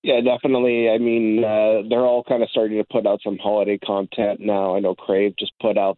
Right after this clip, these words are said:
that new Christmas Story, uh, sequel, and then you've also got, uh, Disney Plus. They did a Marvel,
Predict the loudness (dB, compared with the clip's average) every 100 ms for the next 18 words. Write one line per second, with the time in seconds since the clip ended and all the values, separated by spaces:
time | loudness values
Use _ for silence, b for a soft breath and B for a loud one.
0 | -4 -4 -4 -4 -4 -4 -6 -6 -10 -4
1 | -2 0 0 -2 B B B B -4 -2
2 | -2 -2 -2 0 0 0 0 -2 -4 -2
3 | -2 -2 -2 -2 -2 -2 0 -2 _ -20
4 | -10 -6 -2 -2 -4 -4 -4 -6 -6 -4
5 | -2 -2 -2 -4 0 0 2 0 -4 B
6 | B B -2 0 0 0 0 2 2 0
7 | -4